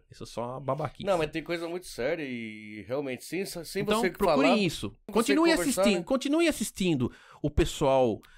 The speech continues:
Speaker 1: indo no sushi.
Speaker 2: Sim.
Speaker 1: Puta negócio batido do caralho, esse negócio de ir no sushi.
Speaker 2: <laughs>
Speaker 1: Comendo no sushi de esteirinha. Porra, eu não aguento mais isso, mas nós tamo
Speaker 2: É.
Speaker 1: velho aqui, nós somos
Speaker 2: É
Speaker 1: velho já,
Speaker 2: verdade.
Speaker 1: né?
Speaker 2: Pra gente é normal
Speaker 1: Né?
Speaker 2: isso aí, né?
Speaker 1: Mas
Speaker 2: É.
Speaker 1: assim, o pessoal que pode,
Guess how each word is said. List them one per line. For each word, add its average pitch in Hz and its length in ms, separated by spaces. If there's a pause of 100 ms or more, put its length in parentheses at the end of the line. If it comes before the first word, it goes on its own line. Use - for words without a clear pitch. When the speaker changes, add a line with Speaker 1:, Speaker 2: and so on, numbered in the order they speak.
(200)
Speaker 1:
indo 156 240
no 151 80
sushi. 113 840
Speaker 2:
Sim. - 200
Speaker 1:
Puta 262 220
negócio 156 400
batido 120 440
do 113 100
caralho, 104 420
esse 110 100
negócio 120 320
de 113 60
ir 123 140
no 120 80
sushi. - 380
Speaker 2:
<laughs> - 880
Speaker 1:
Comendo 302 480
no 330 80
sushi 302 340
de 330 80
esteirinha. 175 540
Porra, 160 360
eu 220 120
não 330 80
aguento 226 360
mais 160 220
isso, 131 180
mas 226 140 (140)
nós 247 160
tamo 302 160
Speaker 2:
É. 269 80
Speaker 1:
velho 208 260
aqui, 175 220
nós 170 100
somos 285 240
Speaker 2:
É 151 40
Speaker 1:
velho 160 280
já, 139 80
Speaker 2:
verdade. 127 200
Speaker 1:
né? 156 120
Speaker 2:
Pra 202 160
gente 240 240
é 240 40
normal 196 360
Speaker 1:
Né? 160 140
Speaker 2:
isso 147 100
aí, - 280
né? 196 60
Speaker 1:
Mas 247 200
Speaker 2:
É. - 20
Speaker 1:
assim, 240 240
o 202 60
pessoal 240 360
que - 140 (300)
pode, 427 260